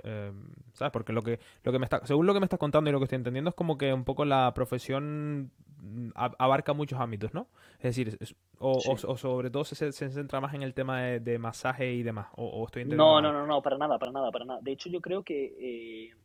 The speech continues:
Speaker 2: en Francia en general se hacen muchos menos masajes que en España.
Speaker 1: Ujú.
Speaker 2: La terapia manual, yo creo que en Francia es, mm,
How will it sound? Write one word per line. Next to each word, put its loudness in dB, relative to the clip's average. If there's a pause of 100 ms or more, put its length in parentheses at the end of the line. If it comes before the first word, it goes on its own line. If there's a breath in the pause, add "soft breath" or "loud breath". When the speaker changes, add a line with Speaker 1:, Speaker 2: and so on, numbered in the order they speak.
(120)
Speaker 2:
en -10
Francia -10
en -12
general 0
se -6
hacen -8
muchos -10
menos -8
masajes -8
que -4
en -8
España. -6 (240)
Speaker 1:
Ujú. -10 (180)
Speaker 2:
La 6
terapia 4
manual, 6
yo -6
creo -6
que -6
en -12
Francia -4
es, -10
mm, -16